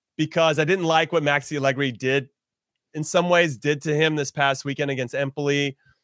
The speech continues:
where he started him at the attacking mid spot and then took him out at halftime.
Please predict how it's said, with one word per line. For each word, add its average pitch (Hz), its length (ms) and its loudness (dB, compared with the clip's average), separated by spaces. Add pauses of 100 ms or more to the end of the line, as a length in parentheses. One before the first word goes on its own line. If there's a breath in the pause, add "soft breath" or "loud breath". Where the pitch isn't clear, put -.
(140)
where 135 260 4
he 139 120 0
started 160 460 0 (100)
him 156 220 0
at 135 240 0
the 127 100 -6
attacking 135 480 -4
mid 131 200 -4
spot 156 420 0 (320)
and 143 100 -2
then 143 80 0
took 156 160 -4
him 151 80 -4
out 143 140 2
at 123 80 -4
halftime. 185 540 0